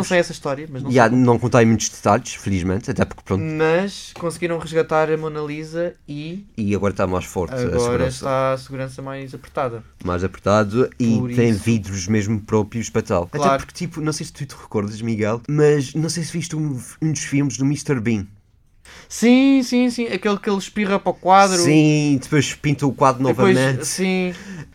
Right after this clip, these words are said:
Speaker 1: E acho que conseguia fazer isso consideravelmente bem. A única diferença é que eu não ia espirrar para o quadro e ia roubar mesmo, de facto.
Speaker 2: <laughs>
Speaker 1: Se fosse,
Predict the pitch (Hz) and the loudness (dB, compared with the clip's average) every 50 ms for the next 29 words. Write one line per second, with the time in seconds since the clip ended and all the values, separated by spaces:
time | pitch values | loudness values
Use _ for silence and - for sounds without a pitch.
0 | _ - - 143 139 143 - - - 143 131 - 147 147 127 127 127 107 131 127 | _ -2 2 4 4 4 2 0 -2 -2 -2 0 0 -2 0 0 0 0 0 0
1 | - - - - - - _ _ _ _ _ _ _ _ _ _ _ _ - 123 | -2 -4 -8 -14 -18 -20 _ _ _ _ _ _ _ _ _ _ _ _ -4 -4
2 | 117 - - 110 110 117 113 101 107 113 117 - - 95 95 87 85 - - _ | -2 -2 -2 -2 0 0 0 0 0 -2 -2 -4 -4 -4 -4 -4 -6 -8 -16 _
3 | _ _ _ - 117 113 120 - 127 107 107 - 139 123 - 120 - 98 101 98 | _ _ _ -4 -2 -2 -2 -2 -2 -4 -4 -2 -2 -2 -2 -2 -2 -2 0 0
4 | 92 95 92 90 - - 92 87 85 95 87 - 95 87 82 87 87 90 82 87 | 0 0 -2 -2 -2 -2 -2 -2 -2 -2 -4 -2 -4 -4 -2 -2 -4 -4 -2 -2
5 | 87 85 95 87 82 143 170 170 165 151 104 - 117 - - 92 - - - - | -2 -2 -2 -2 -2 -4 -8 -6 -4 -4 -4 -4 -2 -2 -2 -2 -2 -4 -10 -12
6 | 349 - - - - - 151 151 143 120 - - - - 120 101 92 - - 87 | -12 -12 -14 -16 -20 -18 -14 -12 -12 -12 -10 -6 -2 -2 -2 -2 -2 -4 -8 -10
7 | 80 | -10